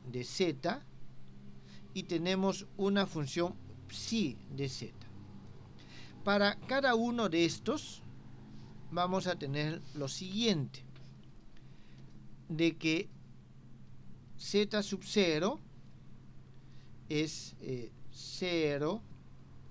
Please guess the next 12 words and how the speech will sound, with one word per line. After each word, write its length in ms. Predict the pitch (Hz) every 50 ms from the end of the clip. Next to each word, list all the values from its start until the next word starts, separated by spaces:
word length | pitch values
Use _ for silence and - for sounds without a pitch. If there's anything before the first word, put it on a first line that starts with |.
| - - - - - - - - -
de 400 | 147 139 151 156 160 165 - - - - - - - - -
orden, 680 | - 175 170 160 156 147 143 143 143 143 147 170 208 - - - - - - - - - - - -
y 100 | 190 185
en 100 | 180 190
este 220 | 202 202 202 214 202
caso 300 | 214 214 214 202 220 202
vamos 340 | 196 175 185 196 185 -
a 40 | 165
decir 280 | 147 139 151 170 175 160
de 120 | 160 156
orden 360 | 156 151 143 151 160 165 - - -
m. 380 | - 185 165 147 123 107 98